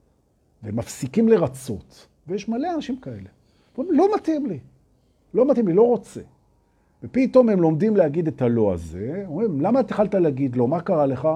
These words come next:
כן? הוא אומר, "הגעתי למסקנה שאני קודם כל צריך לאהוב את עצמי, לפני שאני פה אוהב אחרים", ויש אנשים שהלא הזה לא מתאים להם.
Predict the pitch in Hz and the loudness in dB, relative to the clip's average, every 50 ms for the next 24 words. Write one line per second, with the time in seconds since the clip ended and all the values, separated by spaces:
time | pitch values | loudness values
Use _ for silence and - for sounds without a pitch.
0 | 170 170 - _ _ _ _ _ _ _ _ _ _ _ _ - 135 156 190 220 | -2 -6 -14 _ _ _ _ _ _ _ _ _ _ _ _ -10 -8 -6 -6 -6
1 | 220 - _ _ _ - 208 254 285 - - - _ _ _ _ _ _ - - | -8 -14 _ _ _ -4 0 2 2 2 0 -6 _ _ _ _ _ _ -10 -2
2 | 185 254 262 262 302 311 226 - - 277 285 262 202 202 202 196 190 - 240 220 | 2 2 2 2 0 -2 -4 -4 -6 -4 -4 -4 -2 -2 -2 -2 0 0 0 0
3 | 233 - 233 220 - 190 185 196 190 180 - - 151 123 - - 147 135 120 104 | 2 2 0 -2 0 2 4 4 4 4 2 -2 -6 -6 -6 -6 -4 -4 -4 -4
4 | 104 98 - 143 156 143 - - 135 117 117 117 110 104 101 98 95 - 113 107 | -6 -6 -4 -4 -2 -2 -2 -2 -2 -2 -2 -2 -2 -2 -4 -6 -8 -6 -4 -2
5 | 104 107 113 107 98 98 87 - 95 90 92 95 101 135 147 - 214 277 320 302 | 2 2 2 2 0 -2 -6 -8 -8 -8 -6 -2 -2 -2 -2 -2 -2 -2 -2 -2
6 | - 349 311 - - 123 104 113 123 139 170 220 180 117 92 110 110 110 139 180 | -2 -4 -6 -2 0 2 4 6 6 8 8 8 6 4 2 0 0 2 2 0
7 | 208 208 208 - 262 269 269 196 139 123 | 0 -4 -4 -4 -4 -4 -4 -6 -8 -12